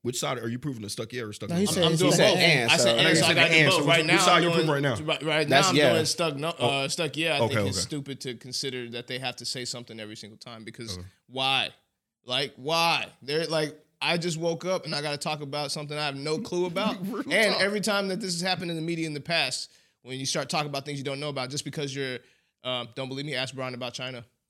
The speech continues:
Speaker 3: Just because you're famous and you're like, "Oh, I gotta talk about something. I'm just gonna talk about something," not realizing what the weight was behind it,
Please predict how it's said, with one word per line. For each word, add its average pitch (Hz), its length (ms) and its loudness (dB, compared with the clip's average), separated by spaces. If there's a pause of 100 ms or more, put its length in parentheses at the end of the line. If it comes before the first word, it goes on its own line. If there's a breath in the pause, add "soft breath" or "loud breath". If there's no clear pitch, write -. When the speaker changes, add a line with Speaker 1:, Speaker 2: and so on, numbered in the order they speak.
(500)
Speaker 3:
Just 147 140 -4
because 156 260 -2
you're 156 200 -2
famous 147 480 -4
and 131 80 -8
you're 135 120 -8
like, 131 280 -10
"Oh, 151 280 -4
I 151 60 0
gotta 147 180 -2
talk 151 200 -2
about 135 180 -6
something. 127 260 -8
I'm 143 120 -6
just 139 120 -10
gonna 139 120 -8
talk 139 180 -4
about 123 220 -8
something," 123 260 -10
not 139 180 -8
realizing 139 640 -6
what 170 380 -4
the 147 240 -6
weight 151 340 -2
was 151 240 -4
behind 151 500 -6
it, 135 260 -6